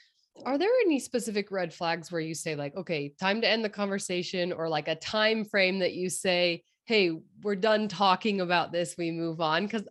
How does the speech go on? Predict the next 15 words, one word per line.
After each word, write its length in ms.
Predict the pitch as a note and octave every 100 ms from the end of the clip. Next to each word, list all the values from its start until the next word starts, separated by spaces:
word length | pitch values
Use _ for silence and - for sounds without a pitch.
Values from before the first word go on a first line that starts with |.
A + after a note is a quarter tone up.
| _
I 220 | - B3+ D4+
don't 160 | C4
know, 140 | A3 G#3+
I 100 | A#3
know 220 | B3+ C4
for 180 | B3+ G#3+
me, 220 | G3 F#3+
sometimes 580 | G3+ G3 F#3 F3+ F3+ D#3+
there's, 260 | E3 D#3+
like, 280 | D#3+ D3+ -
this 280 | D#3 D3+ - - - - _ _ -
weird 480 | G3 G3+ F#3+ F#3+ E3+
place 300 | F#3+ F#3 D#3+
of, 100 | E3+
like, 180 | E3 D3